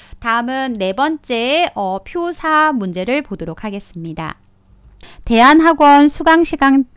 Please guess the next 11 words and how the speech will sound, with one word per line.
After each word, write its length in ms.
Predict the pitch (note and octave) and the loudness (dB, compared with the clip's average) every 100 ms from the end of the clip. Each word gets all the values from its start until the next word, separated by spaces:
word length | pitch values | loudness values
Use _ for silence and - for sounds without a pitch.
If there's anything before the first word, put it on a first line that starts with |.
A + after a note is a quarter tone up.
| - | -10
시간표라고 880 | - D4+ D4 C#4+ C#4 C4 G3 F3+ | -4 2 2 2 0 0 -2 -4
되어 240 | F#3+ G#3 G3+ | -6 -4 -4
있고요. 520 | D#3+ - B3 E4 F3+ - - - | -8 -6 0 2 0 -2 -20 -18
표 200 | - F4+ | -6 -6
사에서 840 | E4 D4+ C4+ C#4+ C#4 B3+ B3+ C4 C4 | -2 0 0 0 2 4 4 2 -2
수업 280 | - D#4+ | -2 -6
시간을 400 | - C#4 B3 B3 A3+ | -4 -4 0 0 0
이용하여 800 | F#3 F#3 G3 G3 F3 G3+ G#3+ E3+ - | -2 -4 -4 -4 -2 0 0 0 -4
입실 540 | G3+ - - B3+ B3+ | -10 -10 -6 -4 -4
시간을 520 | B3+ G#3 G3 G3+ G#3+ | -4 -4 -2 -2 -4
계산하고 1200 | G#3 F#3+ F#3 A#3+ B3+ A#3+ F#3+ E3+ E3 G#3 D#4+ G4+ | -6 -6 -4 0 0 0 -6 -8 -6 -4 -2 -4